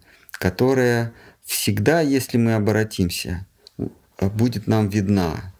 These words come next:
Это некий, некий незыблемый, как, как, э,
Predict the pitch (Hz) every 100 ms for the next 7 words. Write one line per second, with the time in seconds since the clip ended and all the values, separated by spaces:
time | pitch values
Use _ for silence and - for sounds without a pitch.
0 | _ 107 - 101 117 113 104 - _ _
1 | _ _ _ 107 113 - 98 101 - _
2 | - 104 101 95 123 117 110 107 104 101
3 | - _ _ _ _ - _ _ _ _
4 | - - 98 95 - - _ _ _ _
5 | _ _ _ _ _ - - - 101 98
6 | - - - 104 98